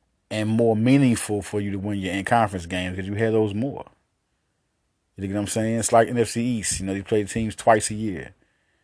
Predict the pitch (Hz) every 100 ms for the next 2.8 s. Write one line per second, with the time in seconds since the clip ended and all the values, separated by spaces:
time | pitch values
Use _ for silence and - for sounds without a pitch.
0 | _ _ - 117 156 160 135 120 113 -
1 | 107 101 - - 135 139 131 120 104 95
2 | - _ - 113 120 117 98